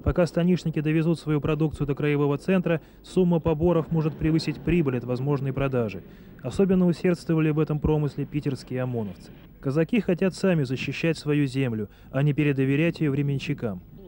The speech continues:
А пока зарастают травою дороги, ведущие к Тереку, исторически отделяющего Чечню от казачьих земель. В этих местах опасно ходить без оружия.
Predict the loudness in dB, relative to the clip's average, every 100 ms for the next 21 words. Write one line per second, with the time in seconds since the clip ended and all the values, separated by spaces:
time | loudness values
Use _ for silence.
0 | -12 0 2 4 6 4 2 2 2 2
1 | 2 2 4 2 2 2 2 2 0 0
2 | 0 -2 -2 0 0 0 -2 -10 -16 -10
3 | -8 -2 0 0 0 -2 -2 -2 0 0
4 | 0 -2 -6 -6 -6 -2 0 0 -2 -2
5 | -2 -2 -6 -6 -6 -8 -14 -20 -6 0
6 | 2 2 0 0 0 0 0 0 0 -2
7 | -4 -2 -2 -2 -2 -2 -2 -4 -10